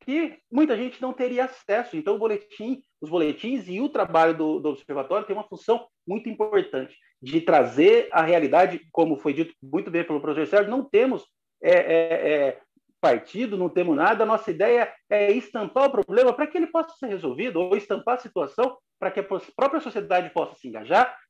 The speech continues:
possa cobrar e possa participar da resolução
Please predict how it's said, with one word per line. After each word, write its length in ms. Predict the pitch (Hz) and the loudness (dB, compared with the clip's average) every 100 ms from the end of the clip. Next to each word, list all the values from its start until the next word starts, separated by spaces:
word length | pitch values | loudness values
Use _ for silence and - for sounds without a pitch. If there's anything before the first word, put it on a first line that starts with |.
| - | -10
possa 220 | 160 165 | -6 -6
cobrar 560 | - 139 143 156 202 - - | -8 -8 0 2 0 -4 -20
e 40 | |
possa 320 | - 220 214 214 | -4 -2 -2 -2
participar 480 | 214 208 233 214 | -6 -6 -6 -2
da 80 | 214 | -2
resolução 760 | 202 220 226 233 - 180 247 | -2 -2 -4 -10 -4 -2 -2